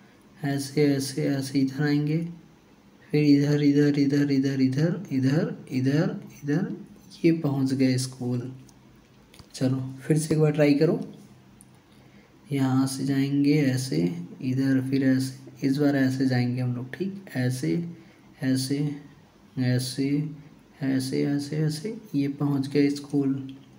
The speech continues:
चलो,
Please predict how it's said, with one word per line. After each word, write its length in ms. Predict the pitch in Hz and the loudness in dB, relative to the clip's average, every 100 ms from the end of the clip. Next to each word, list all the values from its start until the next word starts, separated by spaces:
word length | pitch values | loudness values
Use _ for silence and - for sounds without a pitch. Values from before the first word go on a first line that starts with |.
| - _ - _ _ - _ _ _ - _ _ _ _ _ - - - - - - - - - - - - - - - - - - - - - - - - - - - - - - - | -20 _ -20 _ _ -20 _ _ _ -20 _ _ _ _ _ -20 -20 -20 -20 -20 -20 -20 -20 -20 -20 -20 -20 -20 -20 -20 -20 -20 -20 -20 -20 -20 -20 -20 -20 -20 -20 -20 -20 -20 -20 -16
चलो, 260 | - 131 | -8 -4